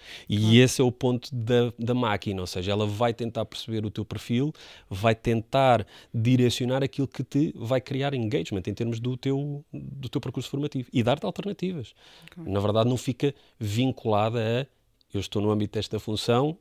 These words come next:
Speaker 1: e só vou evoluir estas competências. Se tu começas a ir por outras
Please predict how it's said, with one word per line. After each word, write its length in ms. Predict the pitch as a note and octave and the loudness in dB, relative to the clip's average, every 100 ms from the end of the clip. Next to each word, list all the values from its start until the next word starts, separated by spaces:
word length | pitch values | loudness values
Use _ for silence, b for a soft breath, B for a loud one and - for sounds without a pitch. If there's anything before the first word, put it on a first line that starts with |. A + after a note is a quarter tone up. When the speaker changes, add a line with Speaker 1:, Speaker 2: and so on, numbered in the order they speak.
| - | -6
Speaker 1:
e 120 | C3 | -2
só 140 | - | 0
vou 140 | A#2 B2 | 2 0
evoluir 260 | A#2+ B2 | 0 0
estas 220 | B2+ - B2+ | -2 -4 -6
competências. 580 | C#3+ B2+ B2+ A2+ G#2+ | -6 -4 -4 -6 -8
Se 80 | - | -10
tu 120 | - | -8
começas 480 | A2 B2+ D3+ D#3+ F3+ | -4 0 0 0 0
a 40 | G3 | -2
ir 100 | F3 | -2
por 180 | C#3+ | 2
outras 380 | C#3 A#2 F#2 F2+ | 2 2 -2 -4